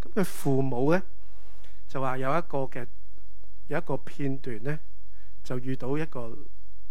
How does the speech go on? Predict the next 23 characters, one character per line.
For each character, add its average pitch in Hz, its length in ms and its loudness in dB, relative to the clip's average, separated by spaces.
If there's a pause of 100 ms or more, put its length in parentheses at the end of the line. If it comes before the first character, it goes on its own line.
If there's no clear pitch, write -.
(160)
老 127 100 0 (100)
婆 120 220 0
婆， 113 280 0 (460)
但 147 160 0
係 139 140 0
呢， 196 160 0 (260)
好 165 180 0 (160)
奇 117 280 0
怪 139 280 0
地 131 160 -2
呢， 156 220 0 (120)
落 127 120 -2
咗 139 140 -2
車 151 180 0
之 147 220 0
後 117 80 0
呢， 127 100 -2
就 135 100 -2
唔 101 140 -2
見 113 160 0
咗 113 100 0
人 120 140 -2
啦。 110 100 -2